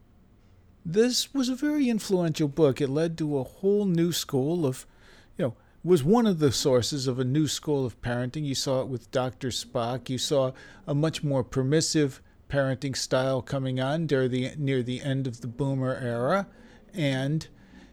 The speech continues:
we can see today, of course, that children are much more well-adjusted, happier than they were during the authoritarian days of parenting in the mid-twentieth century.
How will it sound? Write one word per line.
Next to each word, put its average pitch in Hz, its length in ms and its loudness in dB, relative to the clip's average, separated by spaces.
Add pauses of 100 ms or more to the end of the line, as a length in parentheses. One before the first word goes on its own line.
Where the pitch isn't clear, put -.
(480)
we 160 140 4
can 170 160 0
see 127 240 2
today, 127 380 2
of 117 120 -2
course, 139 340 -2
that 143 140 -6
children 117 460 -2
are 113 320 -4
much 165 640 -2
more 123 720 0 (260)
well-adjusted, 131 1040 0
happier 117 800 -4 (640)
than 123 180 0
they 123 140 2
were 120 480 2
during 117 400 0
the 117 380 -4 (100)
authoritarian 123 960 0
days 123 320 0
of 117 160 -8
parenting 117 460 -4
in 113 120 -4
the 113 60 -2
mid-twentieth 110 640 -4
century. 104 760 -4